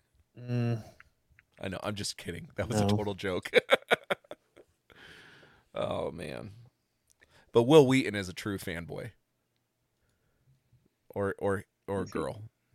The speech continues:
Speaker 2: <laughs>
Speaker 3: See, I honestly don't know who to put in there, because if you put one of these guys that do the, do the comic books, they just know the comic books. They're not, they're gonna write like they write for the comic books.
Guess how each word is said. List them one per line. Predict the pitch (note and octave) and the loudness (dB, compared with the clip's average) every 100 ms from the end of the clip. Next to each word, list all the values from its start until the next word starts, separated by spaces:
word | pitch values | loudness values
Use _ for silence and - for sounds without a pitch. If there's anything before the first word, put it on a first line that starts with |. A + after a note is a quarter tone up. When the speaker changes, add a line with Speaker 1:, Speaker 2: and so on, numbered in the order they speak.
| - | -14
Speaker 2:
<laughs> | G#2 - - _ _ _ _ _ _ _ _ _ _ - _ - _ _ _ - | -14 -14 -20 _ _ _ _ _ _ _ _ _ _ -20 _ -20 _ _ _ 12
Speaker 3:
See, | F3+ | 12
I | A3 A3 G#3+ | 12 12 8
honestly | G3+ G3+ | 6 4
don't | E3 D#3 | 4 4
know | C#3+ D#3 | 4 4
who | C#3 | 2
to | A2+ | -2
put | A#2 G#2 | -6 -8
in | G#2 | -8
there, | G#2+ | -8
because | A2 A#2 A#2 | -8 -6 -4
if | A#2+ | -2
you | A#2+ | -2
put | - D#3+ - | 0 0 0
one | C3+ C3+ | 0 2
of | |
these | B2 A#2 | 2 2
guys | B2 A#2+ B2 | 4 4 4
that | A#2 G2 | 0 0
do | A#2 A#2 | 0 2
the, | A2+ G#2+ _ _ _ _ _ _ _ - | 0 -2 _ _ _ _ _ _ _ -8
do | - B2+ | 2 4
the | A2+ | 4
comic | - C3+ A#2+ - | 4 4 4 0
books, | G#2+ - - - _ | -2 -2 -18 -20 _
they | - B2+ | 2 4
just | B2+ C#3 | 4 4
know | D3+ | 2
the | C3 | 2
comic | G2+ F#2+ - | -2 -6 -6
books. | F#2 - - - _ - | -8 -10 -20 -20 _ -10
They're | A#2 A2+ | 0 4
not, | A#2+ A#2+ A2 _ _ _ _ - | 6 6 2 _ _ _ _ -2
they're | B2+ | 2
gonna | B2+ A#2+ | 6 6
write | A#2+ A#2+ | 8 6
like | A2 G#2+ | 4 4
they | A2 | 4
write | A2 G2 - - | 4 0 -6 -6
for | G2+ | -4
the | |
comic | - C#3 F2+ - | 0 0 0 -6
books. | - - | -8 -8